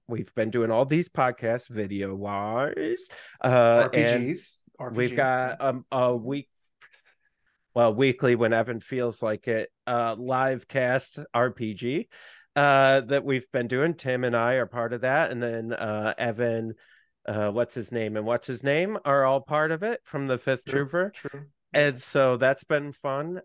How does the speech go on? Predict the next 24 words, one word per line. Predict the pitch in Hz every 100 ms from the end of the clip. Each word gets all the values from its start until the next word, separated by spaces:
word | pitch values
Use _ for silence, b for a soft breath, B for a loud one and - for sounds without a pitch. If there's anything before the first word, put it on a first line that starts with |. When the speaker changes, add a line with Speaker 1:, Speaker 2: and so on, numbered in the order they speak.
| 135
Speaker 1:
Um, | 135 135 135 139 -
yeah. | 311 - _
So | _ - 190
come | 180 226
subscribe | 208 214 - 208 202
to | 202
YouTube | 202 - 180 -
too. | 135 - _ _ _ -
Uh, | 127 123 127
I'm | 127
trying | - 185
to | 170
think | 165
what | - 95
else. | 67 - B B -
Oh, | 208 - b b b _ _ _ _ _ _ _ _ _ - - _ -
if | 165 190
you | 190
subscribe | 147 131 - - 101 95
to | -
YouTube | 104 104 - 98 85 - _ _ _
right | 98 104 131 156
now, | 123 120 92 - 117 _ _ _ _ _ _ _ _
today, | - 117 120 95 -